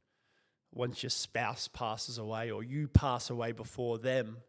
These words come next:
and then they're left on their own because you chose not to have a family. And that's a choice some people make. But for me, it's like, let's have some kids. Let's teach them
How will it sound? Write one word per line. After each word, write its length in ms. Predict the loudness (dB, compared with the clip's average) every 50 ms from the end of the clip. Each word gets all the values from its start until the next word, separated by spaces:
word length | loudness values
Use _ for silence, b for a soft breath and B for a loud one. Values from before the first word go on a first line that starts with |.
| _ _
and 160 | -8 -6 -6
then 200 | -4 -4 0 2
they're 120 | 2 4
left 320 | 4 2 0 -2 -2 -4 -6
on 140 | -4 -4
their 180 | -4 -4 -2 -2
own 240 | -2 -2 -2 -4 -8
because 280 | -10 -12 -12 -16 -16
you 60 | -16 -14
chose 340 | -12 -8 -6 -6 -6 -6
not 120 | -8 -12 -12
to 80 | -12
have 200 | -10 -8 -8 -8
a 80 | -10 -12
family. 500 | -12 -10 -8 -8 -8 -8 -10 -10 -12 -14 B B B B B B B B B
And 120 | -2 2 2
that's 180 | 2 2 0
a 40 | -8
choice 300 | -8 -6 -4 -4 -4 -6
some 160 | -8 -10 -8
people 260 | -8 -10 -10 -10 -10
make. 400 | -10 -8 -8 -8 -8 -10 -14 -20 -20 _ _ _ _ _ _ _ _ _ _ _ b b b b b b b b b b b b b b _ _ _
But 400 | -6 -4 -4 -4 -4 -6 -8 -16 _
for 180 | _ -14 -12 -10
me, 220 | -8 -6 -6 -6
it's 360 | -8 -8 -10 -12 -12 -12 -10 -10
like, 400 | -12 -14 -16 -18 _ -20 -20 -20 _ _ _ _ _ _ _ _
let's 140 | -18 -12 -8
have 120 | -8 -8 -8
some 200 | -8 -12 -12 -14
kids. 500 | -16 -16 -14 -12 -12 -12 -12 -12 -14 -14
Let's 160 | -12 -12 -6
teach 380 | -4 -4 -4 -4 -8 -12 -8
them 360 | -6 -4 -4 -4 -4 -6 -10